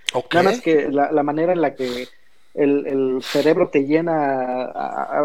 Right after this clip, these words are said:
Speaker 2: o sea, a ti y a mí, por ejemplo, en este caso, la, la información y cómo lo ves en el
Speaker 1: ¿En serio?
Speaker 2: contexto de esta imagen,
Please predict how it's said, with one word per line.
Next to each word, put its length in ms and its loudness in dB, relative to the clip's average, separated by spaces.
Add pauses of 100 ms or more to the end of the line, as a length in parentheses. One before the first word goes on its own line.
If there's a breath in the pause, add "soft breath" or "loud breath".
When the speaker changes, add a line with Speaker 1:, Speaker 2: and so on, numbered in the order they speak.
Speaker 2:
o 40 -4
sea, 240 -4
a 100 -6
ti 100 -4
y 40 0
a 60 0
mí, 100 -2
por 140 -4
ejemplo, 200 -6
en 60 -4
este 160 -6
caso, 400 -4
la, 400 0
la 140 -12
información 600 -4
y 60 -4
cómo 220 2
lo 100 2
ves 200 -2
en 80 -8
el 80 -4
Speaker 1:
¿En 40 -12
serio? 400 0
Speaker 2:
contexto 80 -4
de 140 -6
esta 200 -12
imagen, 400 -12